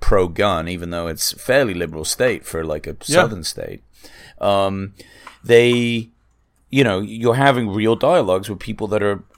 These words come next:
Speaker 1: you know, they knew more about shit than me. They were older
Speaker 2: course.
Speaker 1: than me. They, and I was like, "Wow, I'm actually hearing different sides of stuff, and th-, this is really interesting." On, on, on a debate I thought had already been
Speaker 2: Mm-hmm.
Speaker 1: established. It was like, "Oh, this is the answer."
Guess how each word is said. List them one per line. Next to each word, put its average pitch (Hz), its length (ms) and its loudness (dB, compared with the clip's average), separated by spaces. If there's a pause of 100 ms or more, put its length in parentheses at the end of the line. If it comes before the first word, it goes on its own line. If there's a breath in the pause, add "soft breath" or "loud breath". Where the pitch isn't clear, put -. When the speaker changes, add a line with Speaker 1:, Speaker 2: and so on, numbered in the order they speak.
(140)
Speaker 1:
you 113 140 -4
know, 95 260 -4 (160)
they 110 140 -2
knew 101 340 -2
more 123 240 2
about 135 320 2
shit 131 220 0
than 120 160 -4
me. 143 340 -4
They - 80 -6
were 90 80 -2
older 131 240 2
Speaker 2:
course. 127 120 0
Speaker 1:
than 104 80 -2
me. 104 340 -4
They, 107 460 -4
and 104 200 -4
I 107 60 -2
was 107 160 -4
like, 113 160 0
"Wow, 127 300 4
I'm 92 100 0
actually 98 360 -6
hearing 98 280 -6
different 95 320 -8
sides 147 380 -4
of 101 60 -8
stuff, - 300 -8
and 92 140 -10
th-, 95 200 -10
this 95 200 -8
is 95 140 -10
really 87 200 -6
interesting." 92 540 -8
On, 110 220 0
on, 101 260 -2
on 107 160 -4
a 98 60 -4
debate 98 400 0
I 90 120 -2
thought 82 380 -6
had 90 100 0
already 92 280 -2
been - 180 -6
Speaker 2:
Mm-hmm. 139 80 -2
Speaker 1:
established. 143 600 -2
It 80 40 -12
was 82 140 -10
like, 80 240 -6
"Oh, 85 220 2
this - 260 -8
is 87 80 -8
the 90 120 -6
answer." 117 480 -6